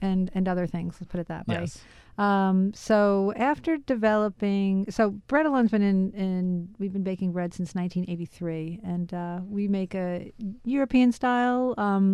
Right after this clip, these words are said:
Speaker 1: lovely, lovely loaves, uh, using different grains and different fermentation and baking techniques that we've learned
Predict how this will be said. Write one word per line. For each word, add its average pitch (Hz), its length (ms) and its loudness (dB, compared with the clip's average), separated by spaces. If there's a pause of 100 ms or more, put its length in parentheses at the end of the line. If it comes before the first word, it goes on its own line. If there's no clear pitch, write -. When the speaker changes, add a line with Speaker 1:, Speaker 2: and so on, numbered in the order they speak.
Speaker 1:
lovely, 202 500 2 (140)
lovely 208 560 0
loaves, 190 540 -4 (100)
uh, 185 420 0
using 214 320 4
different 190 300 -2
grains 180 460 0
and 185 100 -2
different 190 320 -6
fermentation 185 640 -4
and 170 100 -4
baking 175 360 -4
techniques 175 460 -6
that 175 140 -6
we've 180 300 -2
learned 180 440 0